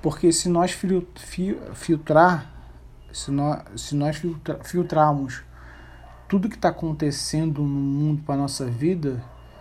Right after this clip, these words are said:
podemos perceber que muitas coisas são semelhantes, né? Muita coisa se encaixa no nosso dia a dia, certo? Na nossa, no, no nosso crescimento pessoal, empresarial, tá?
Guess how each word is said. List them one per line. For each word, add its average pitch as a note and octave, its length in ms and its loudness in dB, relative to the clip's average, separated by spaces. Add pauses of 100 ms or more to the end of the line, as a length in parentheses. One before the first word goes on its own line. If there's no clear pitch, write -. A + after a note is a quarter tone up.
(640)
podemos E3+ 360 4
perceber E3 600 4
que D#3+ 140 -4
muitas F3 300 0
coisas E3 220 2
são E3+ 120 0
semelhantes, E3+ 800 4 (480)
né? C#3+ 280 0
Muita D3+ 320 0
coisa D3 280 0
se D#3+ 160 -2
encaixa D#3+ 680 0 (800)
no B2+ 80 0
nosso B2 300 0
dia B2 180 0
a A#2 40 2
dia, B2 640 0 (180)
certo? C#3+ 480 -2 (500)
Na C3 80 -2
nossa, B2+ 720 0
no, A#2 120 -2 (220)
no B2+ 360 -2
nosso C#3 200 -2
crescimento C#3+ 440 2
pessoal, C3+ 580 2
empresarial, B2 840 0 (1000)
tá? C#3 260 2